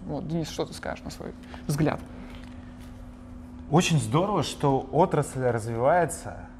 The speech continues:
Speaker 2: следит за трендами и слушает своих пользователей, потому что новый шлем от H P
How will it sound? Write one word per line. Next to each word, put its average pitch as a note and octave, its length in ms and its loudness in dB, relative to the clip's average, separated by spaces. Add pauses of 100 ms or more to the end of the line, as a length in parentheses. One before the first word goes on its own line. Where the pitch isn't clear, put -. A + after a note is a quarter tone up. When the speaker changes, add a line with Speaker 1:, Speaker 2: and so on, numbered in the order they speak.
Speaker 2:
следит B2 280 -2
за C3 100 4
трендами C3+ 600 2 (420)
и A#2+ 440 0
слушает B2+ 360 -4 (260)
своих A2 180 -4
пользователей, G2 540 0
потому A2+ 320 0
что A#2 160 -6
новый B2+ 260 2
шлем B2 540 0 (460)
от - 160 -6
H A#2+ 200 -8
P G#3+ 220 -4